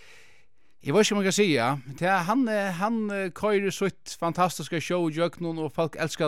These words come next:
det, og det har møtt utrolig nok folk opp, og rekorden vil sli og er atten år, så vi, te-, vi tar nekk folk, eh, som møter opp til, eh, til, eh, til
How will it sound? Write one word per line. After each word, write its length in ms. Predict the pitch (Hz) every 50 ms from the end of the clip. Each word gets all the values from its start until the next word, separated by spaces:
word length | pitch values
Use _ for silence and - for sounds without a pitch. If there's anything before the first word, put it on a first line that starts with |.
| 147 156
det, 120 | 170 180 185 -
og 800 | - 147 147 139 139 139 135 131 131 127 127 123 123 120 123 123
det 80 | - 147
har 80 | 139 143
møtt 280 | 151 151 143 - - 143
utrolig 580 | 147 139 - - - 180 185 175 151 135 127
nok 160 | 120 120 113
folk 440 | - - 120 117 107 - - - - - 165
opp, 160 | 185 - - - -
og 300 | - 123 113 113 117 117
rekorden 480 | 120 131 127 151 156 165 151 143 139 131
vil 80 | 131 117
sli 240 | - - 139 139 135 127 120 113
og 80 | 110 120
er 300 | 127 131 127 120 117 113
atten 240 | 110 104 - 113 101
år, 380 | 107 143 175 196 196 190 175 139
så 160 | - 156 139 135 131 123 120 - - - - - - - - - - - -
vi, 160 | - 147 160
te-, 220 | 160 - 165 156 156
vi 80 | 170 156
tar 320 | 160 160 160 160 156 156
nekk 240 | 156 160 175 170 - -
folk, 500 | - 135 131 117 - - - - - 123
eh, 480 | 110 101 98 95 92 90 90 92 92 92
som 160 | - 107 110
møter 160 | 107 101 107
opp 160 | 107 104 - - 107
til, 160 | 95 90 90
eh, 240 | 87 87 85 82 85 85
til, 160 | - 104 92 92 90
eh, 140 | 85 82 82
til 160 | - - 113